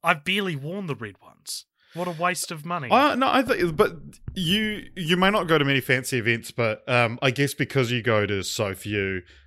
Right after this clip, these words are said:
Speaker 2: <laughs> um, like, all the photos that you take of yourself, um,
Speaker 1: Mm.
Speaker 2: are, are usually wearing the red glasses.
Speaker 1: Mm.
Speaker 2: Because it's like,
Speaker 1: That's
Speaker 2: "Well, I'm going to a fancy event, better take a photo,"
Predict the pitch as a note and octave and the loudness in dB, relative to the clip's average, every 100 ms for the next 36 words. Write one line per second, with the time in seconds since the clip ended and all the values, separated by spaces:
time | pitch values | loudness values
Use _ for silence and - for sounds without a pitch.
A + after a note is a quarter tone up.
0 | _ _ C#3 B2 - F3+ - B2+ A#2+ G#2+ | _ _ 0 0 4 2 6 6 6 4
1 | G2+ G2+ - C3 B2+ A#2 C#3+ C3+ C3+ - | -2 -8 -6 2 4 4 4 4 2 4
2 | A#2 B2 C#3+ D#3 C#3 B2+ A2 G#2+ A#2 A#2 | 4 4 2 0 -2 -4 -2 -2 0 0
3 | B2+ B2+ B2+ - D3 G3 - _ - _ | 0 -4 -2 0 0 -2 -10 _ -20 _
4 | _ - A#2+ A2+ G#2 G2 G2 - - A#2+ | _ 0 4 6 4 0 -6 -6 0 4
5 | A#2+ A#2 A2+ A2 A2+ A2+ A2 A2 G#2 G2+ | 4 4 0 -2 -6 -8 -6 -4 -4 -4
6 | A2 G#2+ B2+ C#3 G3 B3+ - _ _ _ | -4 -4 -6 -6 -8 -12 -20 _ _ _
7 | _ _ _ C#3 C3 A#2+ C3+ C#3 B2+ B2+ | _ _ _ -12 -6 -2 0 0 -2 0
8 | A#2 B2+ D#3 D3+ C#3+ C#3+ D3 C#3+ D3+ C#3+ | 2 6 6 6 4 4 4 4 2 2
9 | D3 D#3 G2+ B2 A#2+ B2+ A#2+ - C3+ A#2+ | 0 0 -2 -2 0 0 0 2 4 4
10 | G#2 | 2